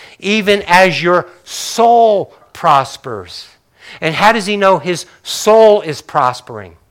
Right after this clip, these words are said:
He says, "Because I, they've told me that you know the truth and you're walking in the truth. Your life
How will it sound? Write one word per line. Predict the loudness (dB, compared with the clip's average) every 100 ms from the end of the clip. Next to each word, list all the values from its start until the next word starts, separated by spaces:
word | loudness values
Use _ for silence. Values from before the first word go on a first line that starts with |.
| _ _ _ _ _ _ _ _ _ _
He | -10
says, | -2 0 0
"Because | -4 -4 -2 -2 -6 -8
I, | 2 4
they've | 6 4 2
told | -2 4 6 6 2
me | -2 -2 -4 _ _ -2
that | -2 -2
you | -4 2
know | 4 6
the | 4
truth | -2 0 2 2
and | -4 -4
you're | -2
walking | 2 6 6 6 2 -4 -4 -6
in | -6 -4
the | -6
truth. | -8 -2 0 0 -4 -14 -20 -2
Your | 2 2
life | 4 6 6 6 2 -4 -18